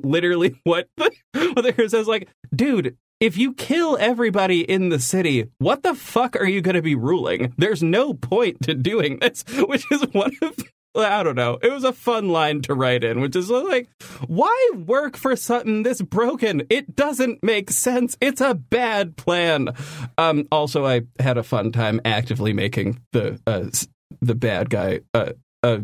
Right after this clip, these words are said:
just very conservative Republican, but, like, doesn't seem it on his face, and then immediately just winds up being that. Very fun for me. Um, anyway. <laughs>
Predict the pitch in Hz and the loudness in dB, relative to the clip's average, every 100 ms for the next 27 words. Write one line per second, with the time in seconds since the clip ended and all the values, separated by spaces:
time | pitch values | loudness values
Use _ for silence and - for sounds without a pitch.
0 | - 127 127 123 117 113 104 117 123 131 | -4 -2 0 0 0 0 0 -2 -2 0
1 | 127 113 113 120 123 123 98 123 123 117 | 0 0 -2 -4 -2 -2 0 0 0 0
2 | 117 - 113 117 120 117 123 120 127 120 | 0 0 0 0 0 2 2 0 0 2
3 | 123 110 110 117 - 107 107 123 - 120 | 2 2 0 0 0 2 2 0 0 2
4 | 117 113 110 98 117 113 127 123 127 - | 4 2 2 2 0 2 0 0 -2 0
5 | 131 139 160 156 160 170 180 185 190 - | 0 0 0 0 0 0 0 0 -2 -4
6 | - - - 117 104 104 - 139 147 147 | -10 -14 -2 0 2 0 0 0 2 2
7 | 131 123 117 - 151 - 156 151 160 156 | 2 2 0 -6 -10 -2 2 2 2 2
8 | 131 113 160 - - - | 2 0 0 -2 -4 -4